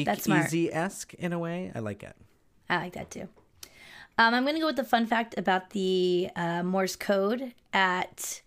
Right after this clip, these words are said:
Speaker 1: the train station. For some reason, it's only in New Orleans Square where they do this, but you can hear
Speaker 2: Mm.
Speaker 1: Morse code being typed, like, tapped out or whatever. <laughs> Tapped out.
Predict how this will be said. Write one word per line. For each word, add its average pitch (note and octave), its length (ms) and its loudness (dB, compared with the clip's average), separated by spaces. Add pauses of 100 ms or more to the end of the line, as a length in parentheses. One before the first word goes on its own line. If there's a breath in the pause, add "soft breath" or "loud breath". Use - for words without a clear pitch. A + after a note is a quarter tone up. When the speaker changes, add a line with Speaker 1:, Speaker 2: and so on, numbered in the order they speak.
(540 soft breath)
Speaker 1:
the G#3 80 -2
train A3+ 280 4
station. G#3 480 0
For A3+ 120 -2
some A3 160 2
reason, G#3+ 240 2
it's F#3+ 120 -4
only B3+ 260 2
in A#3 60 4
New G#3+ 100 2
Orleans F#3+ 260 2
Square F3 240 0
where F#3 80 2
they F3+ 100 2
do F3+ 160 2
this, F#3 220 2
but G3 100 0
you F#3 80 2
can G3 140 -2
hear G3 180 0
Speaker 2:
Mm. G3 60 0
Speaker 1:
Morse F#3+ 240 -2
code G3 340 0
being F#3+ 320 0
typed, - 420 -4
like, F#3+ 220 -4
tapped F#3+ 280 0
out G#3 320 4 (220)
or A3 60 -2
whatever. G#3+ 280 -2
<laughs> A3+ 140 -6
Tapped - 320 -4
out. - 160 -4